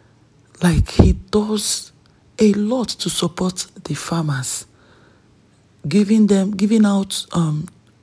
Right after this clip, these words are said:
equipment that will enhance productivity, giving out seeds, giving out fertilizers,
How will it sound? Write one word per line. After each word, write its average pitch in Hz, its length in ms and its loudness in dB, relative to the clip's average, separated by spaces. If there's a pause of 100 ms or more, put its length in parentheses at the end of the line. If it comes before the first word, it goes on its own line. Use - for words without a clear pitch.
(460)
equipment 202 1000 0 (640)
that 165 180 -4
will 165 160 -6 (160)
enhance 175 760 0 (360)
productivity, 156 960 -6 (640)
giving 202 280 2
out 196 260 -2
seeds, - 720 -2
giving 202 320 2
out 190 180 -2
fertilizers, 196 920 -4